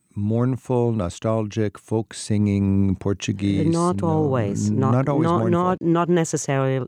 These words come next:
Speaker 2: always sad.
Speaker 1: So it can be
Speaker 2: Uh,
Speaker 1: jaunty also.
Speaker 2: yes, yes,
Speaker 1: Mm,
Speaker 2: yes.
Speaker 1: okay.
Speaker 2: When fados, the chant, the song, it's talking about the deep feelings, on those cases, the classicals, they are always sad.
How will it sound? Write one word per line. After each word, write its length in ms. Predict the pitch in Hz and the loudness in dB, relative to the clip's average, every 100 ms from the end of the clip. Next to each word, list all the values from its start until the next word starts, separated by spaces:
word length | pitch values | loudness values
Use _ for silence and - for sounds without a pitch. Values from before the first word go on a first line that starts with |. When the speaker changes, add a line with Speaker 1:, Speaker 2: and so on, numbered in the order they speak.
| - | -6
Speaker 2:
always 420 | 147 139 139 131 | -2 2 2 0
sad. 560 | - - 123 107 - - - | -2 -2 0 -2 -4 -14 -18
Speaker 1:
So 180 | - 113 | -4 -4
it 80 | - | 0
can 160 | 127 | 0
be 60 | 135 | 2
Speaker 2:
Uh, 80 | 131 | 2
Speaker 1:
jaunty 360 | 120 113 110 98 | 0 0 0 0
also. 320 | 98 - - | -2 -4 -2
Speaker 2:
yes, 300 | 139 - - | -2 -4 -10
yes, 140 | - 113 | -6 -4
Speaker 1:
Mm, 60 | |
Speaker 2:
yes. 140 | - 101 | -4 -2
Speaker 1:
okay. 260 | 113 - 82 | -4 -4 -6
Speaker 2:
When 360 | - 175 196 180 | 0 2 4 0
fados, 640 | - - 160 156 160 - | -4 -4 -2 -2 -4 -6
the 200 | - 127 | -6 -4
chant, 500 | 120 - 151 151 156 | -4 -2 -2 0 -2
the 100 | 143 | -4
song, 500 | 123 - 139 139 139 139 - - | -8 -2 0 0 -2 -6 -20 -12
it's 280 | - 135 - | -4 -4 -4
talking 400 | - 147 - 143 | -6 -4 -2 0
about 440 | 143 139 135 131 127 | 0 0 0 -2 -4
the 80 | |
deep 220 | 127 147 - | -2 -2 -4
feelings, 680 | - 170 175 214 240 - - _ _ - | -4 -2 2 0 0 -4 -12 _ _ -4
on 160 | 143 143 | -2 2
those 200 | 175 - | 0 0
cases, 400 | 170 156 151 - | 0 0 0 -6
the 100 | 120 | -12
classicals, 560 | - 151 - 151 143 | -6 -6 -4 -4 -4
they 140 | 123 135 | -2 -4
are 100 | 131 | -2
always 440 | - 131 123 123 | -2 0 0 -2
sad. 420 | - 123 113 110 | -2 -2 -2 -4